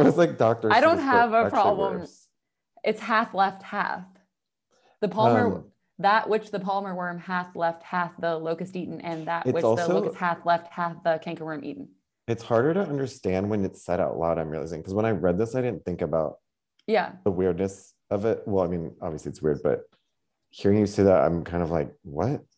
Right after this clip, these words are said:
Speaker 2: It's
Speaker 1: are
Speaker 2: like
Speaker 1: you
Speaker 2: a
Speaker 1: talking about?"
Speaker 2: spell.
Speaker 1: Um, yeah, this is sweet. It's bugs, and the caterpillar is,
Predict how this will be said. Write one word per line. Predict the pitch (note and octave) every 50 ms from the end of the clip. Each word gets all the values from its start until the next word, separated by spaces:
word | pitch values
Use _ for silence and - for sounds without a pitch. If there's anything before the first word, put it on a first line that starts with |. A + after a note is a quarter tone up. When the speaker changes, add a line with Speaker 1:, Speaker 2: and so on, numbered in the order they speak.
| _ _ -
Speaker 2:
It's | F#3 G3
Speaker 1:
are | F3
Speaker 2:
like | F3+ F3
Speaker 1:
you | E3+
Speaker 2:
a | -
Speaker 1:
talking | - A2
about?" | A#2+ E3 E3+ D3+ A2+ - D2 F#2 F#2+ - F#3 F#3
Speaker 2:
spell. | - - - - _ -
Speaker 1:
Um, | A2+ A2 A2 G#2 G2 F2+ D2 D2 - - - - - _ _ _ _ _ _ _ -
yeah, | - A#2 B2 A2+ G2+ D#2+
this | G2+ G2+ A2+ A#2+ C3+ C#3
is | F3 F3 -
sweet. | - - B2+ A#2+ G2+ -
It's | G2+ -
bugs, | - - A2 G2+ G#2 G2+ F#2+ F#2+ G2+ - - - -
and | G#2+ G2+ G2+ G2 G2 F#2+ F#2 F2+ F#2+ G2+ - _ _ _ _ _ _ _ _ _ _ _ _ -
the | - A2 G#2
caterpillar | - - A2+ A2 A#2+ C3+ C3+ - D3 D3 D3 D3 C#3+ A#2+
is, | A#2 G#2+ G2 F#2+ F#2+